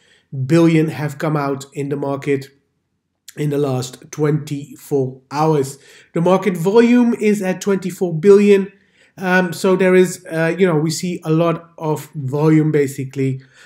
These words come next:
Uh, and, uh, let's see at B T C dominance, it's risen to fifty-three point one percent. So, uh, we've seen fifty-four percent in the last couple of months, but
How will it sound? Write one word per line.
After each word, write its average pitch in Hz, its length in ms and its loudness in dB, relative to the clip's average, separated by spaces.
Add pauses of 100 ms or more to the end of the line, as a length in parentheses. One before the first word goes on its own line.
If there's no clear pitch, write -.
(100)
Uh, 143 360 -8
and, 135 500 -6
uh, 123 340 -10
let's 156 280 -6
see - 120 -2
at 147 140 0
B 165 100 -4
T 170 120 -6
C 160 160 -6
dominance, 185 580 2
it's 165 320 -10
risen 190 640 4 (960)
to 160 140 2
fifty-three 185 680 -4
point 160 300 -4
one 160 440 -2
percent. 156 600 -2 (420)
So, 156 540 2
uh, 147 100 0
we've 165 200 -2
seen 233 260 2
fifty-four 202 680 2
percent 190 640 -2
in 175 160 -4
the 185 80 0
last 180 320 -2
couple 185 240 -4
of 170 140 -8
months, 180 240 -6
but 160 320 -6